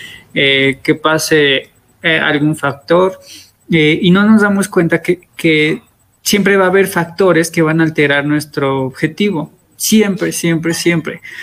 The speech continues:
Aquí la cuestión es qué tanto estoy abierto o abierta a estos cambios,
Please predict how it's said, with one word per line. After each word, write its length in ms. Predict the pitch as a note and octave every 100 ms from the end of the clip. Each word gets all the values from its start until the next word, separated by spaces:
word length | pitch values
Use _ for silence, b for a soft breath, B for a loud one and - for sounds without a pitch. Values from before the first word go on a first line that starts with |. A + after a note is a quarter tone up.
| B B
Aquí 240 | D#3 F3
la 140 | G3 G#3+
cuestión 360 | G3 - F3
es 120 | E3+
qué 160 | - G3+
tanto 560 | G3 F#3+ E3+ E3+ A3+ C#4+
estoy 340 | D#3+ F3 E3+
abierto 540 | E3 D#3+ E3 D#3+ F3
o 80 | F3+
abierta 680 | F#3+ G3+ F#3 E3+ D3+ G#3+ - B B B _ _ _ -
a 160 | E3
estos 420 | F3+ G3 - E3+ -
cambios, 720 | F3+ F#3+ E3 C#3 C#3+ -